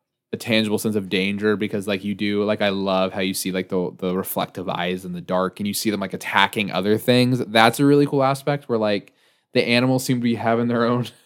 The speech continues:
<laughs> struggle at all times. Like, you'll literally be running around on your mini map. You'll see this little red arrow pop up, but it's like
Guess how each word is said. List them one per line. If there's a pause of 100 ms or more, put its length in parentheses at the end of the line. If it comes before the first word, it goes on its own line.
(280)
<laughs>
struggle
at
all
times.
Like, (220)
you'll
literally
be
running
around
on
your
mini
map.
You'll
see
this
little
red
arrow
pop
up,
but
it's
like